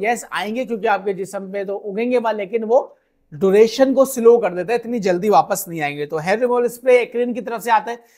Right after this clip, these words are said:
इनकी बहुत ज्यादा कॉपीज दराज वगैरह पे बिक रही है, तो इनका हमने दराज मॉल बनवा दिया है, मैं ऊपर लिंक डाल दूंगा। अगर आपने ये लेना है तो इनके दराज मॉल से लेना, उसके अलावा सब फेक प्रोडक्ट बेच रहे हैं, रिएक्शन हो सकता है। ये इनकी ऑफिशियल प्रोडक्ट है, लेबोरेटरी से टेस्टेड है,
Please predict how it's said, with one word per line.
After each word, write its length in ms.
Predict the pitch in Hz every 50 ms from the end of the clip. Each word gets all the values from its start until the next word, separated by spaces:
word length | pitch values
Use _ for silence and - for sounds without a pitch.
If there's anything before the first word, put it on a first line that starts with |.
| _ _ -
इनकी 260 | 214 214 190 247 233 175 147 -
बहुत 280 | 214 160 151 220 247 214
ज्यादा 220 | 233 233 220 247 -
कॉपीज 560 | - - 196 185 185 - 247 247 247 214 175
दराज 340 | 196 220 196 185 208 214 185
वगैरह 320 | 226 226 214 220 220 220
पे 80 | 214 220
बिक 200 | 196 202 202 -
रही 100 | 214 233
है, 80 | 240 233
तो 120 | 214 220
इनका 240 | 214 208 202 214 220
हमने 280 | 214 214 214 220 226 226 - _ _ _ _ 175
दराज 400 | 151 202 190 185 190 220 214 180
मॉल 240 | 196 196 185 208 220
बनवा 280 | 190 202 196 190 190 196
दिया 180 | 185 220 233 247
है, 180 | 254 247 _ _ _ _ _ -
मैं 140 | 180 196 190
ऊपर 240 | 185 190 240 208 190
लिंक 240 | 185 196 226 247 240
डाल 200 | 233 220 226 226
दूंगा। 220 | 214 240 240 262
अगर 140 | 254 - 196
आपने 260 | 190 185 - 240 233
ये 100 | 240 226
लेना 300 | 208 185 190 196 208 220
है 80 | 233 247
तो 80 | 247 240
इनके 160 | 247 254 240
दराज 420 | 180 185 175 170 170 202 220 190 190
मॉल 320 | 185 175 170 185 208 226
से 120 | 220 - 240
लेना, 240 | 233 226 220 233 240
उसके 200 | 226 226 - 220
अलावा 200 | 208 196 214 214
सब 260 | 214 - 220 208 -
फेक 300 | - 226 208 220 226 226
प्रोडक्ट 300 | 240 220 214 214 220 220 196
बेच 260 | 175 190 196 190 208
रहे 100 | 208 220
हैं, 80 | 214
रिएक्शन 360 | 196 185 175 175 175 220 214 220
हो 60 | 208
सकता 280 | - 214 202 - 226 226
है। 100 | 233 226 - _ _ _ _ _ 170
ये 180 | 170 214 220
इनकी 160 | 226 233 208 240
ऑफिशियल 460 | 214 214 190 196 220 208 - 247 240
प्रोडक्ट 360 | 214 240 233 240 247 220 240 254
है, 120 | 254 254 254 - _ _ _ _ _ _ _ _ _ _ _ _ _ _ _ _ _ _ _ _ _ _ _ _ _ _
लेबोरेटरी 460 | 175 175 180 170 196 208 208 208 240 208
से 100 | 247 240
टेस्टेड 480 | 247 220 202 196 196 - 262 254 226 240
है, 100 | 247